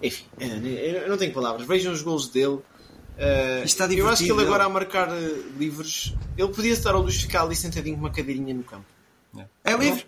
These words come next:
Speaker 2: eu vou.
Speaker 1: É, pronto, e marcava. Ah, Bruno, oh,
Speaker 2: Olha,
Speaker 1: César, ah, vai, vai, a ti e depois
Speaker 2: despacho
Speaker 1: vai,
Speaker 2: já aqui.
Speaker 1: César.
Speaker 2: Eh, Taça Libertadores. Estamos nos oitavos de final, temos aqui jogos muito interessantes. Eh,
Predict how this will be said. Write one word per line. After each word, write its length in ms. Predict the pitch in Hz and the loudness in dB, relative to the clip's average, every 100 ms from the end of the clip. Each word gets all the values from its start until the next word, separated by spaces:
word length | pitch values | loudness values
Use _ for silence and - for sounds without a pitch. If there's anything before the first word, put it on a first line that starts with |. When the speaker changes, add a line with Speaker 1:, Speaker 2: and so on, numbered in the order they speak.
| - | -10
Speaker 2:
eu 120 | 185 | -8
vou. 180 | 180 147 - - | -8 -10 -14 -8
Speaker 1:
É, 180 | 185 165 - - | -4 -4 -4 -14
pronto, 280 | 262 160 139 | -6 -6 -4
e 40 | 147 | -4
marcava. 340 | 147 135 110 110 - - - - - | -4 -4 -6 -8 -14 -14 -18 -12 0
Ah, 180 | 180 | 2
Bruno, 320 | 180 202 151 123 - - - | 2 2 0 -6 -14 -18 -12
oh, 40 | 143 | -2
Speaker 2:
Olha, 200 | 147 185 | 2 2
Speaker 1:
César, 200 | 202 165 | 2 -4
ah, 180 | 160 175 185 | -8 -8 -4
vai, 200 | 254 240 | -4 -2
vai, 140 | 220 185 143 | -2 -2 -4
a 40 | |
ti 200 | 139 - 165 127 | -6 -10 -10 -10
e 100 | 123 | -10
depois 240 | - 120 | -8 -4
Speaker 2:
despacho 260 | - 196 - | 2 2 4
Speaker 1:
vai, 80 | 175 | 4
Speaker 2:
já 60 | |
aqui. 140 | 147 131 | 2 -2
Speaker 1:
César. 80 | - 185 | 0 2
Speaker 2:
Eh, 180 | 180 | 2
Taça 320 | 175 214 202 202 | 2 0 2 0
Libertadores. 680 | 196 170 175 131 107 - - | -2 -2 -2 -2 -4 -6 -8
Estamos 260 | - 190 180 | -2 0 2
nos 100 | 170 | 2
oitavos 300 | 175 165 147 | 2 2 2
de 60 | - | 2
final, 320 | 147 131 151 | 4 4 2
temos 240 | - 160 | 0 0
aqui 160 | 165 160 | 0 0
jogos 260 | 143 143 123 | 2 2 0
muito 220 | 180 190 | -2 -2
interessantes. 560 | 175 147 135 131 - - - - - | -2 0 0 0 -4 -14 -20 -20 -6
Eh, 560 | 160 170 170 165 156 156 | 2 6 8 6 4 2